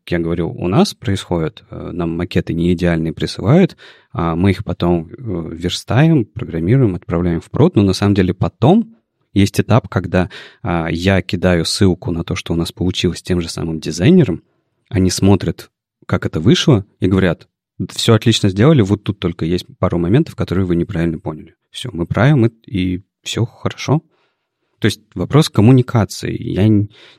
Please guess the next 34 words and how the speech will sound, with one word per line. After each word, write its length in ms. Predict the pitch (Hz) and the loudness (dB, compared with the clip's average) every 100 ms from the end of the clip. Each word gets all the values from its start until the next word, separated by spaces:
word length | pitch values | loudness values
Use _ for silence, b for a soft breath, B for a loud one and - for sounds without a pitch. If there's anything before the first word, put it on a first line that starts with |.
| - | 0
не 80 | 101 | 4
вижу 180 | 147 131 | 6 4
в 20 | |
этом 200 | 123 107 | 4 2
никакой 260 | 101 107 | 2 0
проблемы. 320 | 104 95 95 85 | 0 2 2 2
Тут 160 | 92 | 2
не 80 | 117 | 2
перекладывание 640 | 107 117 - 143 131 110 | 2 0 4 4 6 4
ответственности 520 | 107 113 113 107 107 104 | 4 2 2 2 0 -4
друг 260 | 98 - | -4 0
на 120 | 98 | 2
друга, 280 | 90 85 - | 2 -4 -4
тут 160 | - 95 | -4 0
не 100 | 101 | 0
перекладывание 640 | 95 104 107 120 113 110 | 0 0 4 4 4 4
работы 480 | 107 92 82 92 87 | 4 2 0 0 0
друг 200 | - - | -4 -6
на 140 | 85 | -4
друга. 300 | 85 82 85 B B - | -2 -2 -4 B B -10
Все 220 | - 113 | 0 4
мы 120 | 135 | 4
совершаем 500 | - 107 - 110 107 | 4 2 4 4 4
ошибки. 420 | 107 - 95 - | 2 2 -2 0
Нужно 340 | 87 98 95 92 | 0 2 2 2
к 80 | |
этому 260 | 110 - 92 | 0 2 2
быть 220 | 90 90 | 2 -2
готовым 540 | 90 - 101 143 104 87 | -2 0 4 6 4 4
и 280 | 87 87 | 0 0
относиться 500 | 90 - 87 117 - | 0 0 -2 -2 -2
к 60 | 92 | -6
этому 220 | 90 90 | -4 -4
нормально. 560 | 87 90 95 78 104 | -2 -2 -4 -6 -12